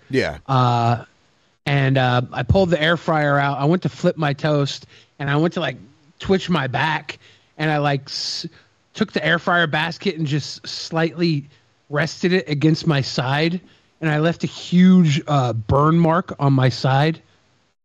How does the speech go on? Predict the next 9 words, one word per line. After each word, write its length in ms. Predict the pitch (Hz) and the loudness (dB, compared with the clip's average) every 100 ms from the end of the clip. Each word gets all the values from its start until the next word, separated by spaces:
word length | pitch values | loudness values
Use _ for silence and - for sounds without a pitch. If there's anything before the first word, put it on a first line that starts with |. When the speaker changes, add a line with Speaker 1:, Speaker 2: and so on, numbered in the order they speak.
| _ _ _ _ - | _ _ _ _ -12
Speaker 2:
S-, 120 | - | -10
Speaker 1:
Jesus. 560 | 92 104 127 - - | -6 -2 0 -2 -8
Speaker 2:
such 320 | - - 160 160 | -4 -2 -2 0
a 40 | |
mistake. 680 | 135 - - 143 131 - - _ _ _ _ _ _ _ | 0 0 -2 -2 -4 -10 -20 _ _ _ _ _ _ _
Speaker 1:
God, 460 | - 101 117 78 69 | -8 -4 -2 -4 -10
you 100 | 67 _ | -18 _
burn 320 | 87 131 160 | -4 0 0
yourself. 920 | 113 76 - 98 80 58 50 - _ | -2 -6 -6 -6 -8 -12 -18 -20 _